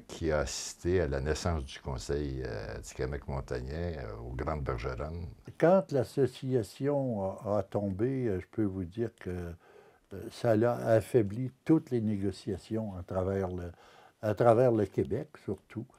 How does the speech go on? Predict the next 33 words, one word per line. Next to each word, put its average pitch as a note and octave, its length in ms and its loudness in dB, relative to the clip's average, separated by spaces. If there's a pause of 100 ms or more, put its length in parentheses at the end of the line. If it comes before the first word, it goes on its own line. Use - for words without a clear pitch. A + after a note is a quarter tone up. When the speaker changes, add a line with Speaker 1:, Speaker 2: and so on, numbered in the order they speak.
(280)
Speaker 2:
À A2+ 100 2
travers D3+ 340 10
le C#3+ 100 4
Ca-, A#2 280 2
à A#2+ 60 4
travers F3+ 300 4
le F#3+ 100 0
Canada A#2+ 420 2
aussi, B2 420 -6
hein. E2+ 140 -6 (540)
Faut G2 160 -2
pas G2+ 140 -2
oublier. G2+ 400 0 (380)
Il A#2+ 60 8
y - 20 8
a A#2+ 60 6
seulement D#3 580 4
que, - 140 -2
présentement, D3 800 6
il D#3 140 -2
y - 40 2
a G2 40 0
seulement C3 420 -4
que - 160 -8
les G#2 260 -2
Cris C#3+ 380 -2
qui A2+ 100 -2
ont F#2 160 -2
réussi G2 400 -6
à G#2 60 -6
faire - 180 -14
quelque F2 300 -18
chose, - 180 -20